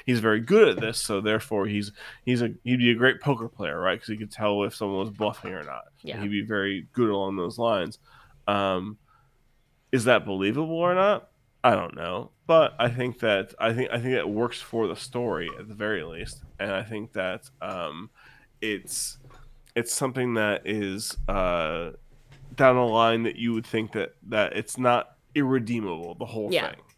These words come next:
Speaker 1: You, you, you at least believe them on the grounds of, "Okay, fine. This is still something that can, can work properly for all people and not just the elites and blah, blah, blah, blah,"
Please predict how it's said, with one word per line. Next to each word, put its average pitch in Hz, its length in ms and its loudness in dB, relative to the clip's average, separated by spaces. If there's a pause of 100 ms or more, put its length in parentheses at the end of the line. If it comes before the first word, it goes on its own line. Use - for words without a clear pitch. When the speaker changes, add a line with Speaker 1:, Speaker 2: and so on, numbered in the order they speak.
Speaker 1:
You, 123 200 -6
you, 147 200 2
you 135 340 2
at 101 80 0
least 127 240 0
believe 117 480 0
them 107 180 0
on 104 120 -2
the 104 80 -2
grounds 104 440 -2
of, 107 260 -4
"Okay, 101 380 0
fine. - 300 -12 (300)
This 123 200 -8
is 113 140 -8
still 113 400 -2
something 107 340 -6
that 98 200 -6
can, 98 380 -4 (300)
can 110 320 -2
work 113 420 -2 (160)
properly 104 560 0
for 98 340 -6
all 104 300 0
people 104 440 -10
and 110 80 -8
not 95 140 -10
just - 220 -12
the 104 120 -4
elites 92 380 -4
and 104 80 -12
blah, 90 140 -8
blah, 78 220 -8
blah, 92 80 -6
blah," 85 220 -4